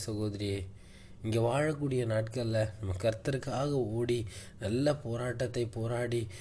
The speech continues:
விசுவாசத்தை காத்து கொள்ளுகிறவர்களாய் நாம் இருக்கும் பொழுது, நமக்கான வெகுமதி கர்த்தரிடத்துல ஜீவ கிரீடத்தை பெற்றுக்கொள்ளக்கூடியவர்களா இருப்போம்.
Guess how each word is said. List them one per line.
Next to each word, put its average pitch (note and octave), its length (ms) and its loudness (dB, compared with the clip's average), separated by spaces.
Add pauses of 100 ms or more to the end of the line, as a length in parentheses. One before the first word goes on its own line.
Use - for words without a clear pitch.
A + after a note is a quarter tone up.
(160)
விசுவாசத்தை C3 600 0
காத்து B2 560 -2
கொள்ளுகிறவர்களாய் B2+ 800 2
நாம் A2+ 220 0
இருக்கும் A#2+ 340 0
பொழுது, A2 420 2 (380)
நமக்கான C3 640 2
வெகுமதி A#2 800 2 (280)
கர்த்தரிடத்துல G#2 800 2
ஜீவ B2+ 400 0
கிரீடத்தை A2 580 0
பெற்றுக்கொள்ளக்கூடியவர்களா A2+ 1200 2
இருப்போம். - 360 10